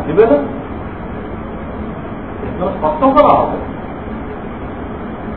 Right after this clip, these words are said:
ঘোষণা করা হবে, প্রচার করা হবে। এই প্রচার লৌকিকতা, লৌকিকতা আমাদেরকে শেষ করে দিচ্ছে।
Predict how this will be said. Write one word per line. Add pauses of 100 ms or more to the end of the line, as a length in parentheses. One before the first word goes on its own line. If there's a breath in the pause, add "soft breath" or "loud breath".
(1080)
ঘোষণা
করা
হবে,
প্রচার
করা
হবে। (1600)
এই
প্রচার
লৌকিকতা, (640)
লৌকিকতা
আমাদেরকে
শেষ
করে
দিচ্ছে।